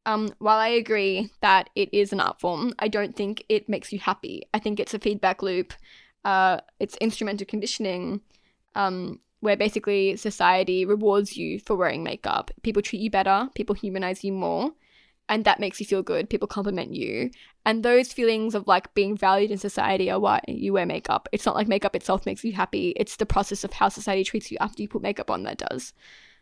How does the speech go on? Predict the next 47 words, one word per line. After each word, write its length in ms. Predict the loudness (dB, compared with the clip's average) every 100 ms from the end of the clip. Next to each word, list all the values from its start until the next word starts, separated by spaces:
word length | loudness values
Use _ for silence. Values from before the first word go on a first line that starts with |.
| _ _
Um, 500 | -2 0 -2 -4 -8 -12 _ _ _ _ _ _ -14 -6
you 80 | 0
know, 100 | 2
a 40 |
really 200 | 4 4
basic 340 | 4 2 0 -2
and 80 |
relevant 280 | 2 2 0
note 120 | -4
here 240 | -2 -2 -2
is 100 | -4
just, 160 | -8
like, 240 | -8 -8 -10 -6
pretty 240 | -4 -4
privilege, 580 | -8 -12 -10 -10 -10 -10
which 180 | _ -6
we 80 | 2
all 140 | 2
know 140 | 2 -2
exists. 480 | -4 -8 -14 -20 -20 _
So 160 | -6
I 80 | -6
think 180 | -6 -8
that 120 | -6
ties 240 | -4 -4
in 80 | -4
really 160 | -6 -6
nicely 340 | -6 -8 -10
with 120 | -8
that. 260 | -4 -4 -4
We 120 | -4 -4
know 100 | -2
that 140 | -4
beautiful 280 | -6 -2 0
women 220 | 2 -2
are 40 |
treated 240 | 0 -2 0
better. 180 | 0 2
We 100 | 0
wanna 160 | 0
be 100 | -4
beautiful. 400 | -4 -6 -8 -16 -18 -20 -20 -20 -20 _ _ _
And 300 | 0 2 0 -6 _ _ _
lastly, 460 | 4 4 4 0 -2 2
for 120 | 4
marginalized 460 | 4 4 2 -2
bodies 480 | 2 0 0 -2 -6